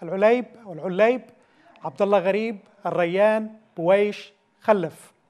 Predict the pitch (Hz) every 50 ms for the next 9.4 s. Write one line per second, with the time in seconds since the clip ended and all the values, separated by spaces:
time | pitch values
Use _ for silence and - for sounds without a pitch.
0 | _ _ _ _ _ _ _ _ _ _ _ _ - 190 196 202 226 262 - -
1 | 262 247 233 214 190 240 247 247 196 240 233 247 214 185 180 - - 185 165 226
2 | 214 214 220 208 196 214 220 220 220 - - - 226 208 196 196 190 185 185 175
3 | - 208 175 160 196 226 220 214 220 220 220 220 - - _ _ _ 165 160 156
4 | - - 185 165 - 202 190 202 214 226 226 226 226 - - _ _ _ _ _
5 | _ _ _ _ _ _ _ 202 208 208 208 226 233 233 - 190 226 196 - 247
6 | 220 - 202 180 196 175 175 202 208 214 208 175 220 190 165 165 208 - - -
7 | 214 214 214 226 220 - - _ _ _ _ _ _ _ _ - 240 233 208 190
8 | - 190 175 170 - 185 180 202 202 196 214 190 190 185 202 185 170 190 - -
9 | 220 208 - - - 190 -